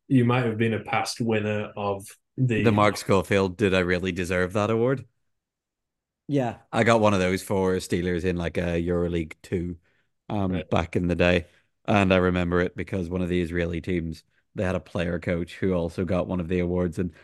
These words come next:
Speaker 2: when I was like, you know, when you, like, go up and get it and you shake hands and you kinda sit there while the other ones are announced, he was like, "Yeah, like, I remember watching this, like, watching your other games, and I was like, 'Yeah, this guy can't shoot.'" <laughs> And then you shot, and then you shot well against us, and I was like,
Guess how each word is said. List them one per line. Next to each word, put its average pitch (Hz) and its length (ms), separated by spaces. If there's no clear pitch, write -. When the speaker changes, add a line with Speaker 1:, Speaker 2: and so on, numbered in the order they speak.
Speaker 2:
when 104 280
I 90 120
was 90 160
like, 95 180
you 98 80
know, 92 60
when 87 120
you, 87 100
like, 85 160
go 92 140
up 80 100
and 92 120
get 87 120
it 87 80
and - 60
you 95 60
shake 87 260
hands 90 260
and 92 80
you 95 80
kinda 92 200
sit 92 220
there 95 140
while 90 160
the 92 120
other 92 160
ones 92 200
are 101 100
announced, 98 340
he 107 80
was 107 120
like, 110 240
"Yeah, 175 260
like, 117 280
I - 40
remember 131 240
watching 110 380
this, - 260
like, 107 120
watching 107 320
your 98 140
other 101 180
games, 120 360
and 113 100
I 104 40
was 95 100
like, 95 140
'Yeah, 98 160
this 98 180
guy 101 200
can't 98 340
shoot.'" 127 320
<laughs> - 40
And 156 200
then 131 160
you 110 140
shot, 107 340
and 127 100
then 117 140
you 110 80
shot 107 280
well 117 240
against 139 360
us, 175 200
and 135 80
I 120 40
was 107 80
like, 113 160